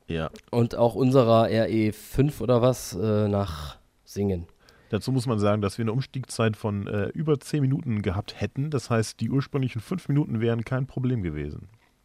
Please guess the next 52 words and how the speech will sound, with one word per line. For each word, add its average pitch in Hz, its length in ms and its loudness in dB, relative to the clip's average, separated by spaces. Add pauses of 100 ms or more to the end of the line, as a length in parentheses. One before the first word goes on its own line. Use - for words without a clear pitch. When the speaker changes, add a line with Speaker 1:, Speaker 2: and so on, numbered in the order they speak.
(680)
Speaker 2:
Ja, 113 160 -4
der 123 100 0
hat 135 120 -2
sich 143 140 -2
auf 117 80 -2
jeden 135 140 2
Fall 143 160 8
schon 131 260 6
auf - 520 -6 (100)
zehn 139 300 -2
Minuten 139 340 2
Verspätung 113 560 -2
hochgeschoben, 147 720 -2
Minimum. 165 500 6
Ich 117 160 -8
weiß 123 160 -4
es 147 120 -10
ja 156 100 -6
nicht 147 160 -8
genau. 147 320 -2 (800)
Und 139 320 0 (200)
er 123 100 2
Speaker 1:
Das 139 120 8
ist, 147 120 6
Speaker 2:
verspricht 202 300 8
Speaker 1:
das 240 60 10
Speaker 2:
uns 196 100 4
aber, 165 240 8
dass 156 180 6
der 120 140 4
Anschlusszug 165 520 0
wartet. 143 400 4
Das 123 120 -4
ist 165 120 -6
ja 143 100 4
das, 143 180 0
worauf 123 240 0
ich - 80 -14
jetzt - 120 -12
eigentlich 113 200 -2
Speaker 1:
Ja, 135 140 8
Speaker 2:
hinaus 156 200 2
Speaker 1:
richtig. - 120 4
Speaker 2:
will. - 60 -14 (220)
Speaker 1:
Kurz 190 200 6
noch 131 100 2
dazwischen 147 360 -2
geschoben, 123 400 0
weil 120 120 4
du 131 60 0
vorhin 139 220 0
sagtest, 120 480 0